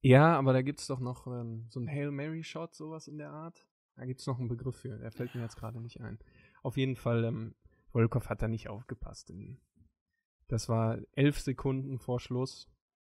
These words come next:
Er hat den Kampf davor dominiert.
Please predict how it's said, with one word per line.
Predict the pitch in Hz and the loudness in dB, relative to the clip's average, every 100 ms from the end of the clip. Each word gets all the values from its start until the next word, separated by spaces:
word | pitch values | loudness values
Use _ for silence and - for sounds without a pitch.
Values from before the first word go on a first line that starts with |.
| _ _ _ _ _ _ _ _ _ - | _ _ _ _ _ _ _ _ _ -10
Er | - | -4
hat | 127 | 0
den | 139 | 0
Kampf | 123 127 - | 2 0 0
davor | 135 123 123 120 | -2 -2 0 2
dominiert. | 123 123 120 117 117 - | 2 2 2 2 0 -4